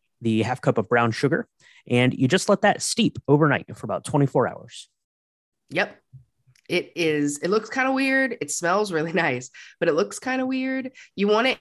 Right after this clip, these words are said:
Speaker 2: in a non-reactive container. And what that means is anything that's not metal. So you can use a plastic bowl, you can use glass, but something that's not metal because you don't want the acid from the wine and the citrus to eat away at the metal, I guess.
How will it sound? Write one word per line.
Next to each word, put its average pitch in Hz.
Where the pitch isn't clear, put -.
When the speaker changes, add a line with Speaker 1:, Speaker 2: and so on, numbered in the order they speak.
Speaker 2:
in 196
a 170
non-reactive 151
container. 170
And 135
what 131
that 156
means 156
is 135
anything 220
that's 190
not 160
metal. 120
So -
you 120
can 127
use 113
a 123
plastic -
bowl, 220
you 160
can 139
use 101
glass, 165
but 151
something 220
that's 165
not 151
metal 143
because 143
you 131
don't 139
want 139
the -
acid 139
from 135
the 135
wine 139
and 131
the 123
citrus 127
to 110
eat 127
away 120
at 117
the 101
metal, 120
I -
guess. -